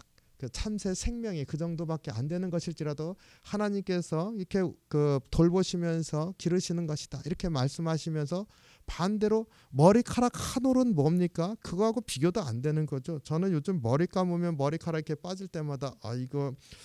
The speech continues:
어, 위험한 거 아니야?" 이런 생각이 듭니다. 그때 머리카락 얼마나 빠지세요? 그런데, 예, 하나님께서 머리카락 하나하나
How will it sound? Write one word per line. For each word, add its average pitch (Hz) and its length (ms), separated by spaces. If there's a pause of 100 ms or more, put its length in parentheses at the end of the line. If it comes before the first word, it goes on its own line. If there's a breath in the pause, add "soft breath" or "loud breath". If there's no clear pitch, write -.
(120)
어, 127 120
위험한 147 460
거 139 80
아니야?" 131 500
이런 139 240
생각이 131 400
듭니다. 120 480
그때 165 260
머리카락 147 680 (280 loud breath)
얼마나 156 480
빠지세요? 143 800 (480 soft breath)
그런데, 202 540 (340 soft breath)
예, 147 260 (200)
하나님께서 196 800
머리카락 202 640
하나하나 214 840